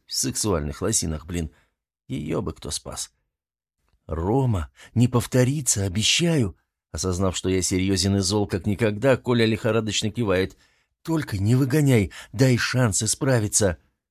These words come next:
«Конечно, не повторится!» Опасно прищурившись, откидываюсь на спинку кресла. Покачиваюсь в нём, словно раздумывая и выбирая наказание, хотя решение приходит само собой. «С этого дня ты в завязке.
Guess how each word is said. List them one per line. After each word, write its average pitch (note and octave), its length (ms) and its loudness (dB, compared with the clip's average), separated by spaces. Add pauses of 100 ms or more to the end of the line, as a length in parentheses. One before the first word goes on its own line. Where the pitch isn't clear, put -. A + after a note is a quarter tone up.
(200)
«Конечно, A#2 600 2
не C#3+ 200 2
повторится!» C#3+ 800 -2 (140)
Опасно A2 520 0
прищурившись, F#2+ 880 -2
откидываюсь F#2+ 680 0
на F#2 100 -2
спинку F2 380 -4
кресла. - 460 -12 (580)
Покачиваюсь C3 680 -4
в B2 80 0
нём, C#3 200 4
словно B2+ 360 4
раздумывая A2 680 4
и - 180 -4
выбирая F#2+ 480 -2
наказание, E2 680 -4 (220)
хотя G#2 300 0
решение G2+ 520 2
приходит F#2 520 -4
само F2+ 240 0
собой. E2 420 -6 (460)
«С - 160 -8
этого G#2+ 320 4
дня G#2 240 0
ты G2 180 -2
в F2 60 -4
завязке. F2 560 -2